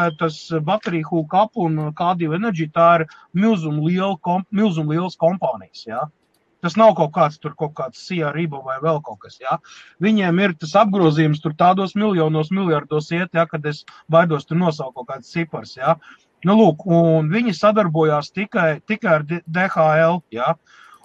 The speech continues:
Un par cik viņiem ir tas vip status, jā, viņi var ne, ne, ne visu laiku, un pieņemsim, man no kaut kādiem divpadsmit sūtījumiem, pa astoņiem es esmu maksājis muitu, pa četriem nē. Lai gan ir viens un tas pats reis, nu,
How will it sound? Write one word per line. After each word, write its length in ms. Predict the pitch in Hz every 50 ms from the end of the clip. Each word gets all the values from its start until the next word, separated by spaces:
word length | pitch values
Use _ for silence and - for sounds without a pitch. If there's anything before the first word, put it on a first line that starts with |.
| _ -
Un 280 | 190 185 185 175 165 151
par 160 | 165 160 156
cik 160 | 202 202 214
viņiem 320 | 214 208 202 185 165 156 156
ir 80 | 151
tas 160 | 165 151 -
vip 200 | 170 190 220 208
status, 600 | - - - 220 254 311 - 220 156 151 - -
jā, 180 | 139 156 165 165 - _ 135 143
viņi 360 | 190 226 254 254 233 185 160 147
var 360 | 147 170 170 165 185 233 240 - _ _ _ _ _ _ _ _ _ _ _ _ _ _ _ -
ne, 220 | 175 214 226 226 214 165 - 196
ne, 140 | 220 214 -
ne 140 | 185 202 214
visu 300 | 233 254 233 - 180 160
laiku, 340 | 151 147 151 160 165 - 170
un 80 | 156
pieņemsim, 400 | 151 190 190 190 180 165 - 185 180 185
man 160 | 190 190 185
no 160 | 180 170 160
kaut 160 | - 185 170 -
kādiem 300 | 175 160 165 170 170 165
divpadsmit 500 | 202 220 220 - 180 156 - 170 156 -
sūtījumiem, 720 | - 240 254 277 - - 262 220 202 196 190 185 175 165 151 - - _ _ _
pa 140 | - 170 175 208
astoņiem 460 | 214 - - 202 185 180 175 165 165
es 100 | 156 - 233
esmu 220 | 269 - 226 185
maksājis 340 | 208 214 - 165 156 151 151
muitu, 320 | 165 156 160 170 185 - -
pa 80 | 156
četriem 400 | 151 185 202 190 - 180 165 160 165
nē. 200 | 170 147 123 101 - _ _ _ _ -
Lai 80 | 165 175 170
gan 220 | 190 208 196 180
ir 80 | 165 156
viens 240 | 185 226 254 - - 254
un 80 | 220 175
tas 140 | 196 160 -
pats 260 | - 190 196 - -
reis, 300 | 180 180 196 208 214 - -
nu, 140 | 220 220 247